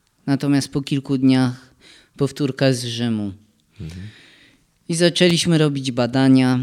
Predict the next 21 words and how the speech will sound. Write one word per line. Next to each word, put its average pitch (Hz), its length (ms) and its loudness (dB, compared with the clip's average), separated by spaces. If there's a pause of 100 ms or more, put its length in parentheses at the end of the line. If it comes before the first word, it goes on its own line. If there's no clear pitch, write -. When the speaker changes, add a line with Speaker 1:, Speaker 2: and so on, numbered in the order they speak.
(120)
Speaker 1:
tomografię, 127 920 0 (1700)
konsultacje 127 840 0
u 120 80 2
różnych 120 380 0
lekarzy, 127 720 2 (480)
po 151 120 -8
których 151 440 -4
okazało 135 680 0
się, 127 240 -4
że 127 160 -4
jedyną 127 580 0
szansą 123 720 -6 (1000)
na 135 300 0
protezowanie 143 960 2
byłaby 135 380 2
kolejna 147 500 2
amputacja 131 680 -2
w - 80 -16
połowie 127 460 0
uda. 131 460 0 (720)
Speaker 2:
Okej. - 280 -16